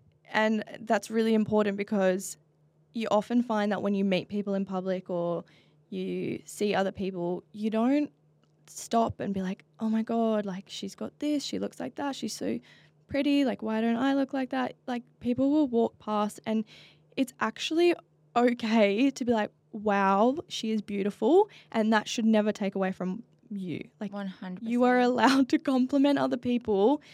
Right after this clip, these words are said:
Speaker 1: but just because they look like that doesn't mean it's not you either.
Speaker 2: Yeah.
Speaker 1: Um, and I don't know if you girls have found it, but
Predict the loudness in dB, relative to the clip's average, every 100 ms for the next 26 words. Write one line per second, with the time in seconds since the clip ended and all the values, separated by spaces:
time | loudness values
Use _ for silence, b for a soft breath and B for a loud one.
0 | B B B -6 -2 -4 -4 -4 -4 -2
1 | -2 -2 -4 -4 -4 -6 -6 -6 -4 -4
2 | -4 -4 -6 -10 -12 -12 _ _ _ _
3 | -20 -20 -12 -4 -2 -2 -6 -6 0 0
4 | 0 -4 -6 0 4 4 0 B -18 -14
5 | -14 _ -8 -4 -4 -4 -6 -8 -2 0
6 | 0 0 0 0 -2 -2 -4 -2 -4 -6
7 | -4 -2 -2 -2 -2 -2 -4